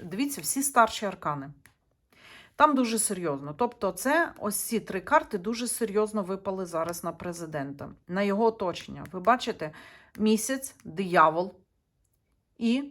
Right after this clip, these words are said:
перевертень. А, жрець, жрець, він має дві сторони,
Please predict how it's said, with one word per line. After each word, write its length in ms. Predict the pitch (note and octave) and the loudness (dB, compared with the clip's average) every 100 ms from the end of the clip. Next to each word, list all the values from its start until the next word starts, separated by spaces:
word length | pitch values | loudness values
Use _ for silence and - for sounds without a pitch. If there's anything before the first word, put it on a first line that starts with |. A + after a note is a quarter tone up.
| - | 4
перевертень. 800 | G3+ D3+ D3 C#3 C#3 - D#3+ D#3 _ _ _ - - - - - | 6 6 2 -2 -6 -12 -14 -18 _ _ _ -20 -20 -20 -20 -10
А, 720 | - F3 F3 E3+ E3+ D#3+ D#3+ - _ _ _ _ _ _ _ _ _ _ _ _ _ _ | -2 2 4 4 4 2 -2 -8 _ _ _ _ _ _ _ _ _ _ _ _ _ _
жрець, 640 | - G#3+ A3+ F#4+ F#4+ - - _ _ - | -4 0 4 2 0 -6 -10 _ _ -10
жрець, 640 | F3 F3 G3 G#3+ D3 - - _ _ _ - - - | -4 0 2 2 0 -8 -18 _ _ _ -20 -20 -10
він 300 | F3 B3+ E4+ | -2 2 4
має 300 | C#4+ C#4+ C#4 | 6 6 4
дві 280 | G#3 A3+ C4+ | 2 0 0
сторони, 600 | - - F#3+ E3+ D#3 D3 | 0 0 0 0 -4 -10